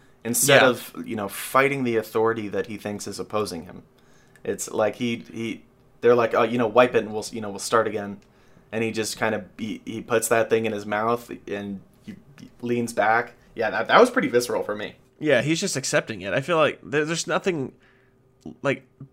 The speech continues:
Speaker 2: the actual Bucky is buried so deep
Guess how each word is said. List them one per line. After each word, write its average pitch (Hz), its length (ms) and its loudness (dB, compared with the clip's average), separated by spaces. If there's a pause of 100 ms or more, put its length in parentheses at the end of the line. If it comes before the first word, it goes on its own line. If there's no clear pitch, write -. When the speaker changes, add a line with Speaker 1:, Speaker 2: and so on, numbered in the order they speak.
(160)
Speaker 2:
the 147 240 6
actual 175 420 2
Bucky 123 340 0
is 113 80 -2
buried 123 360 -2
so 127 440 0
deep 120 400 -4